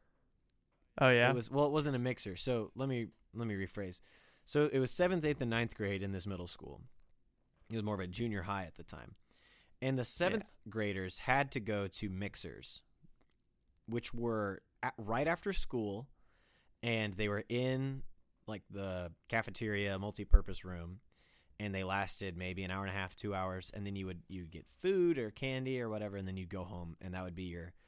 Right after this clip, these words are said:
Speaker 2: the way that you would relieve sort of the sexual tension that had built up over
Speaker 1: Oh, jeez.
Speaker 2: You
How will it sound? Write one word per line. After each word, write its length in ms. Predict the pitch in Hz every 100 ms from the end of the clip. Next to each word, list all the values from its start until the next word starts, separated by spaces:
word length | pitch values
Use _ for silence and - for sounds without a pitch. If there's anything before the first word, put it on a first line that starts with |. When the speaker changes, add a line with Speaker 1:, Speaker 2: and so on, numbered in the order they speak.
| -
Speaker 2:
the 80 | 104
way 160 | 107 127
that 100 | 117
you 100 | 110
would 140 | 104
relieve 640 | 95 92 98 110 107 98 92 - - _ _ _
sort 220 | - 110
of 100 | 95
the 60 | 80
sexual 460 | - 101 - 98 92
tension 400 | 101 90 - 90
that 140 | 90 -
had 220 | 107 85
built 280 | 95 82 -
up 180 | 87 - _ -
over 500 | 92 90 90 85 87
Speaker 1:
Oh, 140 | - 160
jeez. 300 | - 127 147 160
Speaker 2:
You 40 | -